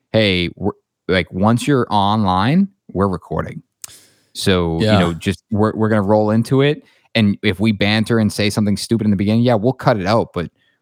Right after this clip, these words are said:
Speaker 1: there's n-, it, we found that, like, this formal introduction, it p-, made people nervous.
Speaker 2: We
Speaker 1: And
Speaker 2: stopped
Speaker 1: it's
Speaker 2: doing
Speaker 1: hard
Speaker 2: that
Speaker 1: to
Speaker 2: too, for
Speaker 1: Yeah,
Speaker 2: that
Speaker 1: it
Speaker 2: exact
Speaker 1: ma-
Speaker 2: same reason. Yeah.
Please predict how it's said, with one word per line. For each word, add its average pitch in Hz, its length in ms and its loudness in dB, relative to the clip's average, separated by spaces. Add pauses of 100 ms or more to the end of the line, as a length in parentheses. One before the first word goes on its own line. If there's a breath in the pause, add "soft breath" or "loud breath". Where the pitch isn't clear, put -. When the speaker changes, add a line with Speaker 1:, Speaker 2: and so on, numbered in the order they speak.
(120)
Speaker 1:
there's 110 220 0
n-, 117 280 -2 (280)
it, 110 380 -2 (220)
we 117 120 0
found 131 360 0
that, 120 120 0
like, 107 160 -4
this 104 140 -2
formal 120 920 0
introduction, 120 840 0 (640 soft breath)
it 120 180 0 (200)
p-, - 80 -12 (100)
made 123 380 2
people 127 260 0
nervous. 156 640 -2 (420)
Speaker 2:
We 135 100 0
Speaker 1:
And 123 80 2
Speaker 2:
stopped 120 160 4
Speaker 1:
it's 110 80 0
Speaker 2:
doing 107 100 2
Speaker 1:
hard 139 200 4
Speaker 2:
that - 20 -4
Speaker 1:
to 110 60 0 (100)
Speaker 2:
too, - 0 -
for - 80 -10 (480)
Speaker 1:
Yeah, 196 120 4
Speaker 2:
that 208 180 2
Speaker 1:
it - 0 -
Speaker 2:
exact 135 200 4
Speaker 1:
ma- - 40 4
Speaker 2:
same 95 200 -2
reason. 95 380 -2
Yeah. 95 220 -2